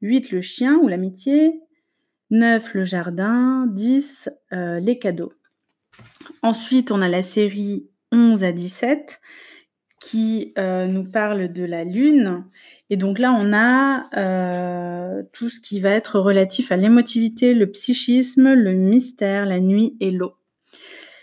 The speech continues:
Donc on a ici, par exemple, le, la carte numéro onze, qui est la trahison, le diable, enfin, qui est, euh, concrètement un chat, qui est dessiné sur la carte. Ensuite, on a, euh,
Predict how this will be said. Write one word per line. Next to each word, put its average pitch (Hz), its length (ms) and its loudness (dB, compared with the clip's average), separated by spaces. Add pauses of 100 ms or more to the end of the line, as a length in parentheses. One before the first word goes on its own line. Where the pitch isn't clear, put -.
(520)
Donc 190 280 0
on 196 140 0
a 190 180 2
ici, 185 320 -4
par 185 160 -2
exemple, 185 520 -6
le, 170 340 -2
la 170 140 -6
carte 202 160 -4
numéro 180 280 0
onze, 196 680 0
qui - 100 -8
est 180 60 0
la 170 100 -4
trahison, 190 600 4
le 196 140 4
diable, 190 400 2
enfin, 180 300 -12
qui 180 260 -12
est, 175 60 -12
euh, 185 100 -14 (100)
concrètement 185 640 -8 (100)
un 180 120 -4
chat, - 400 -2 (240)
qui - 100 -4
est 190 60 0
dessiné 190 320 0
sur 185 140 -6
la 170 80 -6
carte. 262 420 -2 (440)
Ensuite, 214 380 2
on 208 180 4
a, 202 480 2
euh, 175 1160 -2